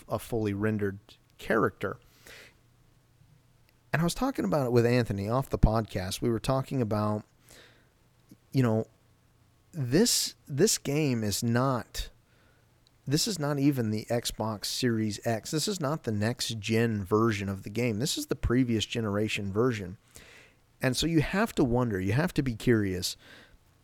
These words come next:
is this game, because they decided to release it on the last generation of consoles, as well as the current generation of consoles, when they developed it, are those old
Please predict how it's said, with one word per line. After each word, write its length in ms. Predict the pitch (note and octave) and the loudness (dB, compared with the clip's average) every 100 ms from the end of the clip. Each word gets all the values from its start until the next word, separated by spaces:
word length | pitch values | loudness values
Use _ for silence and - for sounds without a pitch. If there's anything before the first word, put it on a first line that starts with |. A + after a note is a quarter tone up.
| _ _ _ _ _ _ _ _ - | _ _ _ _ _ _ _ _ 2
is 240 | E3 F#3+ | 2 2
this 260 | G3+ G#3+ - | 0 0 0
game, 640 | B2 A#2+ G2 F#2 G#2 D3+ - - - | 0 0 0 -2 -4 -6 -12 -20 -6
because 480 | A2+ A#2 - E3+ E3+ | -2 0 2 2 2
they 140 | E3+ E3 | 0 2
decided 640 | C#3 - B2+ B2 A2+ G#2+ | 2 2 0 0 -2 0
to 120 | - | 2
release 420 | A2+ A2+ B2 - | 4 4 2 2
it 120 | B2+ - | -2 -2
on 560 | A2+ A2 G#2+ G#2+ G#2+ F#2+ - - _ _ | -4 -2 -2 -2 -4 -8 -14 -20 _ _
the 220 | B2+ A2+ A2 | -4 2 2
last 400 | A2 D#3+ G#3 - | 2 2 0 2
generation 540 | B2+ G#2+ G2+ F#2+ A#2 | 4 4 4 2 0
of 100 | G#2 | 0
consoles, 460 | - G2+ F#2+ A2 - - | -2 -4 -4 -8 -10 -8
as 220 | B2+ A#2 | -6 -2
well 360 | A#2 D#3+ C4+ | 2 2 2
as 460 | F3 G#2 G2 A#2+ - _ _ - | 0 -2 -4 -6 -8 _ _ -6
the 100 | A#2+ | -2
current 320 | - A#3+ G3+ | 4 4 4
generation 560 | A#2 G#2+ G2 F#2+ - G#2 | 0 2 0 0 -2 -4
of 80 | |
consoles, 420 | - G#2 G2 B2 - - - _ _ _ _ _ _ _ _ _ _ _ - | -4 -6 -4 -6 -8 -16 -20 _ _ _ _ _ _ _ _ _ _ _ -8
when 400 | E3+ A#2+ D#3 G#3+ | -4 2 2 4
they 140 | G#3 | 2
developed 560 | E3 C#3 D#3+ A3+ D#3+ - | 2 2 4 2 2 0
it, 160 | G2+ - _ _ _ _ _ _ B2+ | 0 -2 _ _ _ _ _ _ 2
are 180 | C3+ | 4
those 280 | D#3 D#3+ C#3 - | 6 6 6 2
old 540 | B2+ C3+ D3 D3+ D3+ | 0 2 2 0 -4